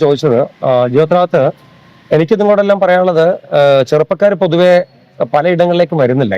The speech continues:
ഇടങ്ങളെല്ലാം ഒഴിഞ്ഞു കിടക്കുകയാണ്. അവരുടെ കയ്യിലെല്ലാം ഈ Android ഫോണുകളാണ്. പക്ഷേ ചെറുപ്പക്കാർ നല്ല മനസ്സുള്ളവരാണ്, അവർ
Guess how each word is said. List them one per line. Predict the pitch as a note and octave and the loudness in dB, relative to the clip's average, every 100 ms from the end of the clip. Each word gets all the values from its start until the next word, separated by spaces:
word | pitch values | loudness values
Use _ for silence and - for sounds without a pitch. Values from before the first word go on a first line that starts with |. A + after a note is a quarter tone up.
| A2+ | -2
ഇടങ്ങളെല്ലാം | D#3 G3+ G#3 F#3+ D#3+ | 0 0 0 0 0
ഒഴിഞ്ഞു | D3 F3 | 0 0
കിടക്കുകയാണ്. | C#3 - A#2 E2 - - - - - | 0 0 -4 -4 -12 -20 -20 -20 -6
അവരുടെ | C#3 G3 | -2 0
കയ്യിലെല്ലാം | G3 G3 G3+ G3+ _ - | 2 0 -2 -6 _ -2
ഈ | E3 | 0
Android | D3+ D#3+ F3 F3 | 0 -2 -4 0
ഫോണുകളാണ്. | D3 D#3+ D#3+ B2+ C3+ - _ | 0 2 0 -2 -4 -10 _
പക്ഷേ | C#3+ E3+ E3+ | -2 -2 0
ചെറുപ്പക്കാർ | F3+ F#3 A3 A3 | 0 0 -2 0
നല്ല | F3 F#3+ | -2 -2
മനസ്സുള്ളവരാണ്, | F3+ C3 B2 D#3+ B2 G2 D#2+ | -4 -6 -4 -2 0 -2 -4
അവർ | C#3 | -4